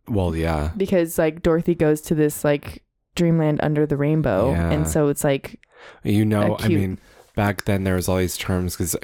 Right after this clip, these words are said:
Speaker 1: gay, being gay was illegal. So they'd say, like, "Are you a friend of Dorothy?" That used to be a term in, like, the sixties,
Speaker 2: Yeah.
Speaker 1: seventies.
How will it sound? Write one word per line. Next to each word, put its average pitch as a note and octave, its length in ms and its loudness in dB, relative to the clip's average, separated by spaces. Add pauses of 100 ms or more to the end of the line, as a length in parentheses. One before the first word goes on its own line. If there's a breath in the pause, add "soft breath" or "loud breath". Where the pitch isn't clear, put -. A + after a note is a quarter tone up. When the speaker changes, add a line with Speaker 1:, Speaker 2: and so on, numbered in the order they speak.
Speaker 1:
gay, F#2 200 0
being F2+ 260 -2
gay F2 160 0
was F2 180 0
illegal. E2 500 0
So - 200 -2
they'd E2+ 160 -2
say, F2 140 0
like, E2 220 -4
"Are F#2 80 0
you F2 180 2
a E2+ 60 2
friend D#2+ 360 -2
of C#2+ 120 -6
Dorothy?" D2+ 600 -2
That E2 140 0
used F2 180 -2
to - 60 -10
be F2+ 100 2
a E2 40 -2
term F2 300 -2
in, D2+ 80 0
like, D2+ 200 -4
the E2+ 80 -6
sixties, - 600 -4
Speaker 2:
Yeah. F#3 340 4
Speaker 1:
seventies. F#3 320 -6